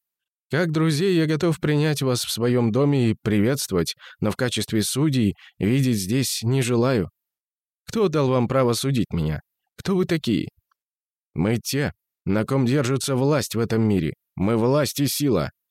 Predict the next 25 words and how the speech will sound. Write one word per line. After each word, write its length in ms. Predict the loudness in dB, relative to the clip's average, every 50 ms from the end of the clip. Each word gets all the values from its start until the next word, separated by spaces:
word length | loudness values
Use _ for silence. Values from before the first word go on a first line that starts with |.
| _ _ _ _
Дон 260 | -4 -2 -2 0 0
Хуан 280 | 0 0 0 0 0 0
повернулся 600 | 2 0 0 2 2 2 2 2 0 0 -2 -4
спиной 460 | -4 -2 0 0 2 2 2 2 0 -2
к 60 | -2 -4
архиепископу. 800 | -4 -2 0 0 -2 -2 0 -2 -6 -6 -6 -8 -10 -8 -10 -12 _ _ _ _ _ _ _ _ _ _ _ _ _ _ _ -2
«Я 160 | 0 0 2
не 100 | 2 2
верю 240 | 2 2 2 2 2
в 40 | 2
абстрактные 640 | 0 -2 -4 -2 -2 -2 -2 -2 0 0 0 0 0
понятия». 640 | 0 0 2 2 2 0 0 -2 -4 -6 -6 -8 -8 _ _ _ _ _ _ _ _ _ _ _ _ _ -10
Со 140 | -6 -6 -4
своего 360 | -2 -2 0 2 2 2 2
места 320 | 2 0 0 -2 -2 0
резко 400 | 0 0 0 0 -2 -2 -2 -2 -2
поднялся 480 | -2 -2 -2 0 0 0 0 -2 -2 -4
капитан. 440 | -6 -4 -4 -4 -2 0 0 -2 -2 -4 _ _ _ _ _ -6
«Как 200 | -6 -6 -4 -2
вы 120 | -2 -2
смеете?» 560 | -2 0 0 0 2 2 0 -2 -4 -6 -8 -8 _ _ _ _ _ _ -4
«Как 180 | -2 -2 0 0
я 140 | 0 0 0
смею? 380 | -2 -2 -2 0 0 0 0 -2 _ _ _ _ _ -12
Сметь — 520 | -10 -6 -4 -2 0 0 0 -2 -4 -8